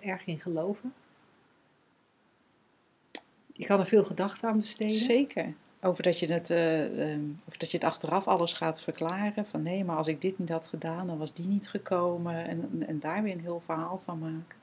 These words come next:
Speaker 2: En wat ook in dit kader bij mij opkomt, is dat, ehm, hè, de, de liefde die je bent, waar we het net over hadden.
Speaker 1: Mhm.
Speaker 2: Het, het leven dat je al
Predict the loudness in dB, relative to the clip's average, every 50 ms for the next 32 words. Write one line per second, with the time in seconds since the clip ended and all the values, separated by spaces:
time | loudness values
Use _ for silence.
0 | -20 -20 -20 -20 -20 -18 -18 -16 -14 -8 4 8 10 10 10 8 2 -10 -4 4
1 | 6 6 6 6 4 -2 -4 -6 -12 -14 -20 -20 _ -4 0 2 4 4 4 2
2 | 2 2 4 4 4 4 4 2 0 0 2 0 0 0 0 2 2 2 2 2
3 | 4 4 4 4 2 0 -2 -2 2 4 4 4 2 0 -4 -4 -2 0 0 2
4 | 0 0 -2 -2 -4 -6 -6 -8 -10 -12 -16 -20 -20 -20 -20 _ _ _ _ _
5 | _ _ -20 -20 -18 -18 -20 -20 -20 -8 0 4 4 6 6 4 2 0 0 0
6 | 2 6 8 8 8 6 4 6 8 8 8 8 8 8 6 6 4 6 6 6
7 | 6 4 4 2 2 2 2 2 2 0 -2 -2 0 2 4 4 6 4 4 4
8 | 2 2 2 6 8 10 10 12 12 12 10 8 6 6 8 8 8 8 8 8
9 | 8 8 6 4 0